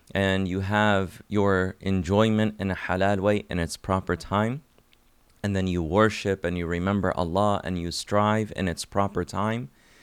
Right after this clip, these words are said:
and everything feels like it's, it's, uh, uh, organized and it's fashioned and it's taken care of in a perfect balance. And it's one of the most,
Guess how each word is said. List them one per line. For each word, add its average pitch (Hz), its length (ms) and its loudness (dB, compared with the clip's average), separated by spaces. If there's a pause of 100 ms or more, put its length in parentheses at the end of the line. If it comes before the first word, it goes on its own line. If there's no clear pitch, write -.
(400)
and 113 220 -4
everything 139 600 -2
feels 131 760 -4 (360)
like 104 380 -6 (120)
it's, - 480 0
it's, - 400 -2 (100)
uh, 87 40 -4
uh, 87 440 -2 (160)
organized 107 1000 0
and 92 140 -4
it's 80 140 -8
fashioned 113 540 -2
and 95 140 -2
it's 92 160 -6
taken 120 360 -4
care 131 180 -2
of 131 120 -4 (100)
in 104 120 -4
a 87 120 -6 (100)
perfect 110 520 -6
balance. 78 640 -8 (880)
And 110 380 6
it's 110 320 2
one 117 160 0
of 98 80 0
the 107 80 2
most, 104 460 0